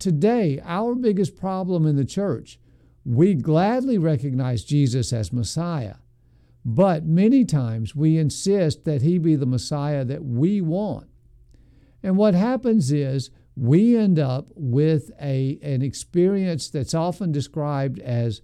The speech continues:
moralistic, therapeutic deism. It's moralistic in the sense that we feel like God wants people to be good, but by being good, we mean being nice, being fair,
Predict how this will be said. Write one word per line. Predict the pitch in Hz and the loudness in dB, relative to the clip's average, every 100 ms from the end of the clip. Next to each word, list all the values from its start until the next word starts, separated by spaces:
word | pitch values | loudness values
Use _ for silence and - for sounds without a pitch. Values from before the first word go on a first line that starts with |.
| _ _ _ - | _ _ _ -2
moralistic, | 123 151 220 226 190 175 - 160 156 - - _ 151 | 2 2 2 0 0 0 -2 -4 -4 -8 -20 _ 0
therapeutic | 175 202 165 - 151 135 139 - - 104 | 0 0 -4 0 0 2 -2 -6 -8 -2
deism. | 107 135 147 117 82 85 - _ _ _ _ _ _ _ _ | 2 4 4 2 -4 -8 -14 _ _ _ _ _ _ _ _
It's | - 190 180 | 0 0 2
moralistic | 180 202 254 240 208 220 175 147 107 | 4 4 4 4 4 2 2 -4 -2
in | 151 | 0
the | 143 | 0
sense | - 185 180 - | 0 0 0 -2
that | 156 143 160 - - _ _ | -4 -4 -4 -12 -20 _ _
we | 139 180 | 2 2
feel | 208 226 226 | 2 2 2
like | 208 180 156 | 2 0 -2
God | 170 175 143 | -4 -2 0
wants | 151 226 - | 2 0 0
people | - 156 147 123 | 0 0 2 -2
to | |
be | 101 113 | -2 -2
good, | 92 160 190 98 123 - _ _ _ _ - | 2 2 2 -2 -10 -20 _ _ _ _ -4
but | 214 196 143 - - - | 0 0 -2 -12 -20 -8
by | 151 | -4
being | 160 214 240 180 | 0 2 2 4
good, | 165 196 185 139 | 2 2 0 0
we | 165 | 0
mean | 170 160 156 151 135 - _ | 2 0 0 0 -2 -6 _
being | 117 135 123 | 0 2 2
nice, | 123 160 170 175 131 | 0 0 -2 -2 -4
being | - 127 113 | -8 -6 -6
fair, | - 170 170 175 170 165 151 | -6 -4 -2 0 -2 -2 -4